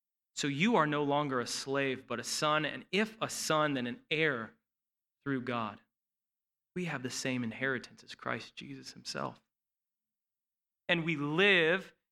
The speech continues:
and are forgiven in Christ our King. So, so how have we come to this? Colossians one,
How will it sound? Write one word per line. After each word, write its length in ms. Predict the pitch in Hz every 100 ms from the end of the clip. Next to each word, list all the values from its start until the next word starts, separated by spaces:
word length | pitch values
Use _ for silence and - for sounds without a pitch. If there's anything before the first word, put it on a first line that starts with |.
| _
and 120 | 156
are 120 | 147 143
forgiven 760 | 147 135 135 170 123 120 113 _ _ _ _ _ _
in 120 | 143
Christ 400 | - 143 127 -
our 80 | 127
King. 260 | 127 143 117
So, 240 | 135 131 -
so 140 | 143
how 360 | - 160 180 165
have 200 | 160 139
we 100 | 139
come 580 | - 190 175 151 156 - _ _
to 220 | - 196 160
this? 260 | 143 139
Colossians 760 | - 160 156 165 175 - 151 135
one, 440 | 160 170 190